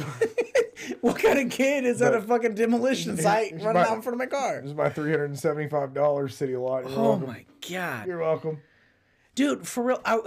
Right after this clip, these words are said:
Speaker 1: <laughs> every time I pay my taxes for the city shit, I'm always like, "Oh, that's not bad." And then I'm like, "How the fuck do they, oh,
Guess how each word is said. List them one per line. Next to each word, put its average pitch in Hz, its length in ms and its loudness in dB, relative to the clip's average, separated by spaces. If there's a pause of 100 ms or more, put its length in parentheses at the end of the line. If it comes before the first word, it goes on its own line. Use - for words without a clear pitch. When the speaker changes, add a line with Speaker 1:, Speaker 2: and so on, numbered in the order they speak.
(280)
Speaker 1:
<laughs> - 80 -8
every 220 180 0
time 240 220 -2
I 226 40 -2
pay 233 140 -4
my 202 160 -4
taxes 185 380 -6
for - 120 -8
the 151 120 -6
city 175 280 -6
shit, 220 200 -4
I'm 220 80 0
always 226 180 0
like, 254 100 -8
"Oh, 494 200 4
that's 508 200 -4
not 381 80 -2
bad." 247 400 -2
And 214 140 -6
then 220 140 -4
I'm 214 80 -4
like, 190 120 -8
"How - 160 -12
the 339 80 -8
fuck 349 200 -8
do 330 80 -4
they, 285 280 -6
oh, 190 1400 0